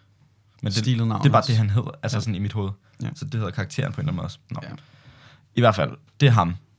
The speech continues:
Speaker 1: Og den ser ret grineren ud. Øhm, egentlig bare sådan lidt komedie. Men på grund af det, øh, øh, terrorangreb, der var i Norge
Speaker 2: Mhm.
Speaker 1: med... Øh, altså,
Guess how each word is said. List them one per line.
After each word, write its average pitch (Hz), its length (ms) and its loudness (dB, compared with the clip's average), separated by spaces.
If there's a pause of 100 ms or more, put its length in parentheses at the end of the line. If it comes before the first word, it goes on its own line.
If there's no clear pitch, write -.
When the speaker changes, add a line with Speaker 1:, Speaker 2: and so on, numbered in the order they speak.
(140)
Speaker 1:
Og - 240 -2
den 123 100 2
ser 123 120 2
ret 123 180 2
grineren 127 300 4
ud. 113 240 2 (280)
Øhm, 98 600 2 (880)
egentlig 123 180 4
bare 104 120 4
sådan - 100 2
lidt 107 100 0
komedie. 117 400 2 (440)
Men 117 340 0 (720)
på 135 100 0
grund 147 200 6
af 143 100 2
det, 123 260 6
øh, 87 400 0 (1120)
øh, 76 320 -4
terrorangreb, 113 720 2 (420)
der 117 60 2
var 110 320 4 (120)
i 117 80 4
Norge 110 500 2
Speaker 2:
Mhm. 117 140 2
Speaker 1:
med... 90 300 2
Øh, 82 320 -6 (480)
altså, 107 160 -4